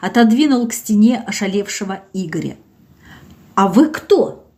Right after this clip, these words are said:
спросил Игорь. "Пётр". "Монтёр?" уточнил Игорь. "Нет, я мент", удивился Петька. Игорь ничего не понял, но опять не задал лишних вопросов.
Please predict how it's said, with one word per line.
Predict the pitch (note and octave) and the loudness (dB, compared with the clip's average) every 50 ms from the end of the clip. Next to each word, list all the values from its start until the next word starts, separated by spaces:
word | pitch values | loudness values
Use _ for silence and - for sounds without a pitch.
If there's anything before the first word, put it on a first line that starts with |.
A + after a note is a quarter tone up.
| _ | _
спросил | _ - - _ - E3+ D#3 - - F3 D#3 - - - | _ -20 -16 _ -12 -12 -10 -8 -6 -8 -8 -8 -8 -6
Игорь. | F#3 E3+ - - D3 - - _ _ _ _ _ _ _ _ _ _ _ _ _ | -6 -4 -4 -6 -8 -8 -12 _ _ _ _ _ _ _ _ _ _ _ _ _
"Пётр". | - C#4 C4+ A3+ G#3 - B3+ B3+ C4+ - - _ _ _ _ _ _ _ _ _ _ _ _ _ _ _ _ _ | 2 2 4 4 2 0 -2 -6 -6 -8 -14 _ _ _ _ _ _ _ _ _ _ _ _ _ _ _ _ _
"Монтёр?" | _ F#3 F3+ E3+ E3+ - A3 A3 - A3+ C#4 F#4 G4+ - - - _ _ _ _ _ _ _ | _ -6 -4 -4 -2 -4 -4 2 4 4 4 4 0 -4 -8 -20 _ _ _ _ _ _ _
уточнил | F#3 F3+ G3 F#3+ F#3+ - - G#3 F#3 F3 - - - | -8 -6 -6 -6 -4 -2 -2 -2 -2 -2 -8 -10 -8
Игорь. | E3 D#3+ D3 - - - - _ _ _ _ _ _ _ _ _ _ _ _ _ _ _ _ _ _ | -8 -6 -6 -8 -10 -12 -16 _ _ _ _ _ _ _ _ _ _ _ _ _ _ _ _ _ _
"Нет, | A3 A3+ A#3+ B3 A#3+ A#3+ A#3 A#3+ - _ _ _ _ | 6 6 6 4 2 0 -2 -4 -10 _ _ _ _
я | G#3 F#3 A3+ C4 | -6 -4 -2 -2
мент", | D4+ D4 A#3 G3+ F#3 F3+ F#3 E3+ - - _ _ _ _ _ _ _ _ _ _ _ _ _ | 0 0 0 -2 -2 -6 -10 -16 -18 -20 _ _ _ _ _ _ _ _ _ _ _ _ _
удивился | F#3 E3+ D#3 E3+ D#3+ E3 E3+ D#3+ - - D#3 | -12 -8 -8 -6 -4 -4 -4 -2 -2 -2 -4
Петька. | D3+ - E3 D3 C#3+ - - - - - - _ _ _ _ _ _ _ _ _ | -2 -2 -4 -4 -4 -6 -12 -14 -18 -18 -20 _ _ _ _ _ _ _ _ _
Игорь | D4+ D#4 B3+ C#4+ C#4 C#4 - - | 2 2 2 2 0 -2 0 0
ничего | B3 C#4+ C4+ - - C4+ C4+ C#4+ | 2 2 2 0 -2 -2 -2 0
не | D4 D#4 | 0 -2
понял, | D4+ - E4+ D#4+ B3 G#3 E3 E3 F3+ | -2 -2 0 0 0 0 0 -2 -4
но | F#3+ G#3 G#3 | -2 -2 -2
опять | G3+ G3+ - D4 D4 C#4+ A#3+ A3 - - - | -2 -2 -4 -2 -2 0 -2 -4 -6 -8 -4
не | G3 G3+ G3 | -4 -4 -2
задал | F3+ A3 A3+ A#3 G#3+ G#3+ G3+ G3 | -2 -2 -2 -2 -2 -2 -2 -2
лишних | F#3+ G#3 G#3+ G#3+ G#3+ G#3+ G#3+ - | 0 0 0 2 2 0 -2 0
вопросов. | A3+ A3 A3 - A3+ G3+ - - - - - | -4 -6 -4 -2 -2 -2 -2 -4 -10 -14 -16